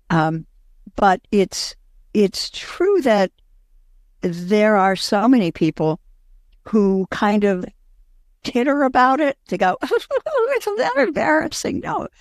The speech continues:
it, it doesn't need to be embarrassing. This is part of who we are. This is the kind of pleasure that we don't age out of. But we need to be open to learning more about it, about learning what works and exploring and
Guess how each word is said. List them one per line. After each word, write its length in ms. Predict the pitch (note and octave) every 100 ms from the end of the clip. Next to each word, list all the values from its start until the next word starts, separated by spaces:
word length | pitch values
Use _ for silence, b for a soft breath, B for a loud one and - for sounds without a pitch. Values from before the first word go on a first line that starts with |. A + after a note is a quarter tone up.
| b b
it, 140 | D#4+ -
it 80 |
doesn't 280 | D#4+ D4 E4+
need 140 | F#4 D#4
to 60 |
be 140 | F#4 F4
embarrassing. 800 | E4 F4 G#4 C5 A#4+ - D3 C3 _ _ _ _ _ _ _ _ -
This 220 | A#3 C#4+
is 120 | F4 B3
part 440 | - C#4 C#4 D4+
of 120 | C4
who 160 | - B3+
we 180 | B3 G#3
are. 340 | G#3+ A3+ F#3
This 240 | F3+ -
is 160 | G3 -
the 120 | F#3+
kind 340 | - - G#3 G3+
of 80 |
pleasure 460 | - - G3+ G#3 F3+
that 180 | D#3+ -
we 160 | F#3
don't 300 | G3+ G3 F#3+ - _ -
age 300 | F#3 G#3 F#3
out 280 | - A2 C#2
of. 340 | C2 - - - _ _ - _ _ _ _ - _ _ _ _ _ _ _ -
But 220 | G3 G3
we 120 | G3
need 560 | G3 G3+ A3+ D4 D#4+ -
to 420 | - E3 C#3+ C#3+ _ - _ _ _ -
be 200 | G#3 F#3
open 360 | F#3+ G#3 - F3+
to 180 | - E3+
learning 440 | D#3 E3 G#3 A#3
more 220 | A3 F3+
about 380 | D3+ D#3 C3 B2+
it, 160 | - - -
about 400 | D3+ D#3 D3 -
learning 400 | D#3+ F#3 E4 G3+
what 240 | C#3+ C#3+
works 400 | D3+ D3 - -
and 140 | - C3+
exploring 800 | - - E3 F3 G#3+ G3+ D3+ C#3
and 160 | C#3+